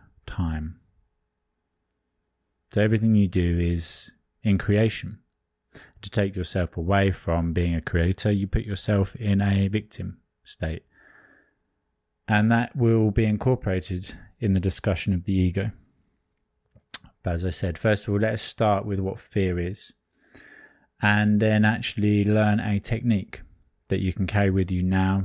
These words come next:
to remove fear or any time that you get caught up in that illusionary aspect of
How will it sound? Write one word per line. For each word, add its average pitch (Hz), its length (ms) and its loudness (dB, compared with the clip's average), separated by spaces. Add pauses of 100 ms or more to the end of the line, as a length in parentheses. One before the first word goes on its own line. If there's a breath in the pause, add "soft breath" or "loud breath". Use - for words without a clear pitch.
to 95 360 0
remove 104 480 2
fear 87 500 -4 (680)
or 92 120 2
any 90 180 0
time 90 340 -2
that 92 100 -4
you 87 180 -4
get 92 220 -6
caught - 260 -4
up 90 220 -4
in 90 120 -4
that 87 160 -4
illusionary 90 440 -4
aspect 87 560 -8
of 85 320 -6